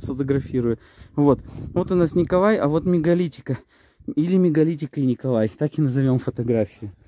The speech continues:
Да. За гиганта здесь не сойдет никто из людей, какого бы роста мы ни были.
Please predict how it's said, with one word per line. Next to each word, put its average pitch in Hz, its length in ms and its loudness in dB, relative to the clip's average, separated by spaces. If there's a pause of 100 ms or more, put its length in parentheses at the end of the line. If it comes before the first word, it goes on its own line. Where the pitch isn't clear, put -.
(360)
Да. 135 220 0 (260)
За 175 160 0
гиганта 254 540 2
здесь 226 320 -2
не 233 100 2
сойдет 214 460 0
никто 214 400 0
из 151 180 0
людей, 185 380 0
какого 208 380 -2
бы 180 160 -2
роста 180 340 0
мы 156 140 -2
ни 190 180 -2
были. 247 320 -2